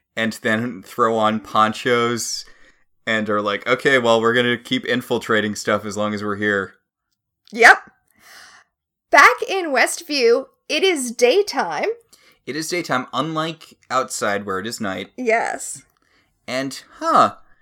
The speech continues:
Speaker 1: sure are a lot of children out and about.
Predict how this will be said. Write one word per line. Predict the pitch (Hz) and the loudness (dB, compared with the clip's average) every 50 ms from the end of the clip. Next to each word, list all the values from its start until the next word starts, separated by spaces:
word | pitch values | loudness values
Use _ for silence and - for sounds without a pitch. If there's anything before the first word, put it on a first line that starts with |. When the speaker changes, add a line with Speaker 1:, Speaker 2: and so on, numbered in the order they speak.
| _ _ | _ _
Speaker 1:
sure | _ - - - 165 190 | _ -14 -4 0 2 4
are | 196 196 185 | 6 6 6
a | 180 175 | 6 4
lot | 160 139 131 131 135 147 165 170 | 2 2 2 4 6 6 6 4
of | 160 151 139 - - | 0 -2 -4 -8 -14
children | - - - - 226 247 254 254 214 160 143 131 120 | -12 -10 -6 -2 2 2 2 2 2 2 2 2 2
out | 117 117 120 117 - | 4 4 4 4 2
and | - | 0
about. | 117 117 110 110 113 110 110 110 113 113 117 123 127 - | -4 -6 -4 -2 0 2 4 4 6 6 4 4 2 -4